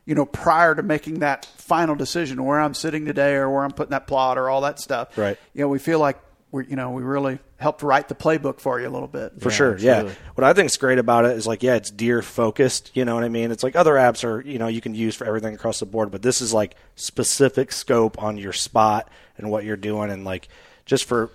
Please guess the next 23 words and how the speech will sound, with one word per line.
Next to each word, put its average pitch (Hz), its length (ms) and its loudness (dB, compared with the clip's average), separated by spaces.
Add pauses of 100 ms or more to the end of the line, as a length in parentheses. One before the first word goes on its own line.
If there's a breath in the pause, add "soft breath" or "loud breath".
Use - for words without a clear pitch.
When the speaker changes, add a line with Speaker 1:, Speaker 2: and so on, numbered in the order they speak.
Speaker 2:
anyone 120 220 -2
that's 110 160 -6
pressed 120 260 0
on 107 160 -6
time, 110 300 -2
you 104 60 -8
know, 107 60 -6
you 104 120 -6
could - 140 -14
use 104 160 -6
it. 107 80 -10
But 131 200 0 (340 loud breath)
we 131 140 2
talked 127 400 2 (360)
before 147 380 6
a 139 80 8
little 123 220 4
bit 120 260 2
where 113 220 2
some 131 320 2
people's 123 320 -2
problem 113 400 0
with 107 120 -4